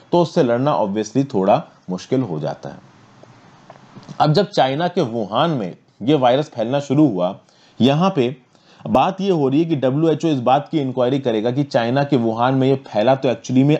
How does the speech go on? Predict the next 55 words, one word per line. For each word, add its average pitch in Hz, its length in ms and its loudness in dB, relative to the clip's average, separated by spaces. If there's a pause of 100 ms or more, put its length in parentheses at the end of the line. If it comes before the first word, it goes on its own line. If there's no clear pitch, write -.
आया 101 200 2
कहाँ 73 260 -10
से। - 180 -14 (560)
जब 180 220 4
कोरोना 175 280 2
वायरस 170 260 2
फैलना 139 300 -2
शुरू 147 220 0
हुआ, 156 160 4
लोगों 127 320 0
को 139 80 -2
होना 123 220 -4
शुरू 131 220 0
हुआ, 120 220 -2 (380)
तो 170 60 4
कहीं 170 220 2
ना 185 100 2
कहीं 180 160 0
जो 175 100 0
ग्लोबल 135 400 2
मेडिकल 135 360 -4
कम्युनिटी 120 460 -4
थी 101 260 -6 (300)
और 127 180 2
ग्लोबल 151 400 0 (280)
पॉलिटिकल 160 420 0
कम्युनिटी 147 380 -4
का 156 80 0
ध्यान 135 260 -2
भी 147 60 0
थेरेपेटिक्स 123 560 -2
की 135 80 -4
तरफ 131 180 -2
चला 120 220 4
गया, 131 120 2
वैक्सीन 98 340 -2
ट्रायल्स 87 240 -2
की - 60 -18
तरफ 87 120 -4
चला 90 140 -2
गया, 107 140 2
मतलब 135 280 0
दवाई 120 280 4
बनाने 135 260 -2
पे 127 80 -6
चला 107 220 -2
गया, 135 120 0
प्रिवेंटिव 127 380 0
मेजर्स 120 240 0
पे 123 60 -6
चला 104 200 2
गया 117 100 2
कि 131 100 0
चलो 131 240 2
भैया 120 320 -2